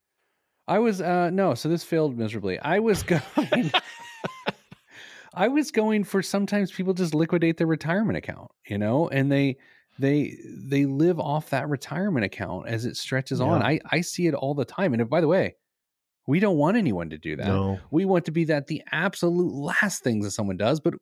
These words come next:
Speaker 1: I see it all the time.
Speaker 2: Yeah, I, you're exactly right. I, I guess maybe we should have done some show notes maybe beforehand. That, that'd be novel, but
Speaker 1: But you
Speaker 2: um,
Speaker 1: see that more than anything else, don't
Speaker 2: no,
Speaker 1: you?
Speaker 2: you're, you're exactly right. People will, uh, say, "Well, you know what? I, I don't have anything going on, so I'm just gonna take a s-, this one-time distribution from my,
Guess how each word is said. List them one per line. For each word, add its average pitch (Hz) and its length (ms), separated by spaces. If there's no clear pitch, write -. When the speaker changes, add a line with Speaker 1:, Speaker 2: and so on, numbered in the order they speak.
Speaker 1:
I 143 60
see 190 240
it 170 80
all 120 160
the 127 100
time. - 380
Speaker 2:
Yeah, 98 440
I, 98 100
you're 98 260
exactly 92 400
right. 87 300
I, 87 260
I 85 140
guess 92 180
maybe 87 220
we 87 100
should 104 140
have 92 140
done 90 160
some 85 100
show 80 240
notes 82 260
maybe 90 240
beforehand. 95 600
That, 95 240
that'd 98 220
be 95 80
novel, 90 420
but 92 260
Speaker 1:
But - 120
you 104 80
Speaker 2:
um, 90 40
Speaker 1:
see 120 180
that 107 200
more 107 180
than 101 120
anything 101 340
else, 226 220
don't - 160
Speaker 2:
no, 208 100
Speaker 1:
you? 202 80
Speaker 2:
you're, 180 220
you're 143 160
exactly 147 360
right. 143 220
People 113 400
will, 110 460
uh, 104 440
say, 110 220
"Well, 104 80
you 101 80
know 101 120
what? 113 160
I, 104 260
I - 20
don't 98 140
have 107 160
anything 117 220
going 127 260
on, 151 260
so 107 220
I'm 107 180
just 110 160
gonna 104 240
take 110 300
a 101 160
s-, - 440
this - 220
one-time 113 680
distribution 95 720
from 95 240
my, 92 260